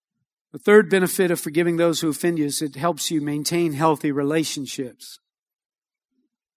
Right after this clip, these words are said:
If you don't forgive, eventually it will begin affecting all your other relationships.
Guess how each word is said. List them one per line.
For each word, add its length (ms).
If 140
you 80
don't 240
forgive, 420
eventually 480
it 40
will 100
begin 340
affecting 640
all 220
your 180
other 200
relationships. 1000